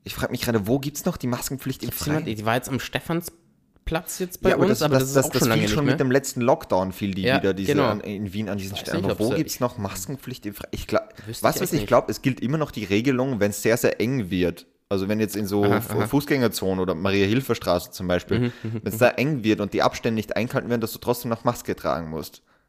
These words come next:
Speaker 1: Und das hält sich halt
Speaker 2: Ja, aber
Speaker 1: keiner mehr
Speaker 2: wer,
Speaker 1: dran.
Speaker 2: also wie verkündest du das? Wie kommt denn die
Speaker 1: Das ist
Speaker 2: Polizei
Speaker 1: generell
Speaker 2: hin?
Speaker 1: einfach immer, wenn du jetzt siehst oder sowas, hey, ähm, da vom H und M oder
Speaker 2: Mhm,
Speaker 1: jedem
Speaker 2: mhm.
Speaker 1: anderen Bekleidungsgeschäft, bla bla bla, und in den Geschäften da oder sowas, da bildet sich so eine richtige Traube,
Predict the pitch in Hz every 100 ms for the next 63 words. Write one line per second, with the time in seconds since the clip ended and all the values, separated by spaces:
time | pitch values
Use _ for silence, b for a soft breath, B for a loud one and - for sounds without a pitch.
0 | _ 107 95 131 - 98 107 104 92 110
1 | 113 110 101 82 80 - 110 110 113 113
2 | 127 127 120 107 98 - 104 101 95 90
3 | - - 107 110 120 139 110 139 151 147
4 | 143 139 127 - 139 113 110 131 147 -
5 | - 165 - 127 143 143 139 131 139 160
6 | - 123 123 123 107 110 131 135 131 -
7 | 107 101 92 _ _ 98 98 - 110 127
8 | - - 127 123 - - 123 123 117 107
9 | 107 107 - - 107 - - 90 98 127
10 | B B B B B B - 113 120 110
11 | 113 127 - 110 110 123 120 117 98 127
12 | 117 120 - 113 110 127 101 113 - 104
13 | 127 143